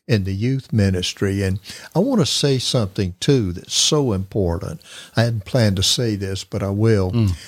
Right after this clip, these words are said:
Speaker 1: I was reading a book about the Navy seals
Speaker 2: Yeah.
Speaker 1: this, uh, week,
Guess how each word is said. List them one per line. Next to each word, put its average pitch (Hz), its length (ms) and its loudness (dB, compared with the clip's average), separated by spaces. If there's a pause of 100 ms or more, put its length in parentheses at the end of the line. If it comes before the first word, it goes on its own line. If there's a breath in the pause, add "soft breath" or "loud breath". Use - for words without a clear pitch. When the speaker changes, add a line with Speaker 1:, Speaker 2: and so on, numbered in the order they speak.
(140 loud breath)
Speaker 1:
I 123 100 0
was 120 220 -2
reading 120 360 0
a 95 80 -4
book 117 600 -2 (520 soft breath)
about 107 440 0
the 113 80 -4
Navy 110 420 2
seals 104 760 -2
Speaker 2:
Yeah. 123 320 4
Speaker 1:
this, 104 400 -2
uh, 98 200 -2
week, 98 500 -4